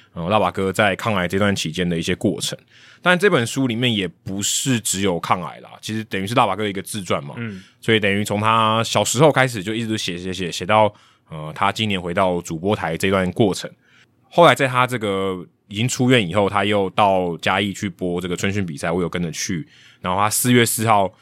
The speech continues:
Speaker 1: 呃，在新庄第一场这个例行赛转播的时候，我也有去。那这个故事就到这边为止啊，所以之后发生的事情就没有在书里面写了。那，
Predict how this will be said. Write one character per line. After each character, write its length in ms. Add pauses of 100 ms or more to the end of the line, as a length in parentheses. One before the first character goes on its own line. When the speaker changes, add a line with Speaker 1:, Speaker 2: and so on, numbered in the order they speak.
(200)
Speaker 1:
呃， 160
在 200
新 240
庄 340
第 200
一 60
场 260
这 100
个 120
例 100
行 260
赛 240
转 200
播 180
的 60
时 40
候， 60
我 100
也 60
有 140
去。 280 (340)
那 140
这 120
个 80
故 180
事 160
就 100
到 320 (120)
这 100
边 180
为 140
止 160 (140)
啊， 160
所 100
以 40
之 180
后 100
发 160
生 80
的 80
事 140
情 260
就 240
没 60
有 60
在 120
书 160
里 100
面 140
写 220
了。 120 (460)
那， 540